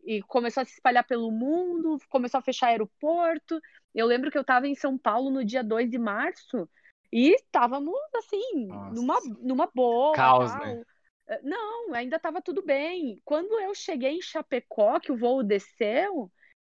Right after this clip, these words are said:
Speaker 1: eles começaram a fechar as coisas e a gente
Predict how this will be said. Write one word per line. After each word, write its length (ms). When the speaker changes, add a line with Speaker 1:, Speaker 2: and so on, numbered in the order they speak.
Speaker 1:
eles 240
começaram 460
a 40
fechar 360
as 140
coisas 640
e 60
a 80
gente 100